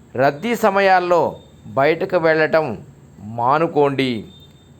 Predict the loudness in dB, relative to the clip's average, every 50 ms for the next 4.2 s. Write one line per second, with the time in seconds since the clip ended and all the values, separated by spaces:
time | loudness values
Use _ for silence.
0 | -8 -2 0 2 2 4 2 0 -2 -2 -8 -10 -12 -18 -20 -20 -20 -20 -12 -6
1 | -4 -4 -2 -2 -2 2 2 2 2 4 4 4 4 4 4 4 2 2 2 0
2 | 0 0 -2 -2 -6 -8 0 2 2 2 4 2 2 2 0 -2 -6 -12 -20 -20
3 | _ _ -8 -2 -2 -2 0 0 -2 0 0 0 2 2 0 0 0 0 0 0
4 | 0 0 -2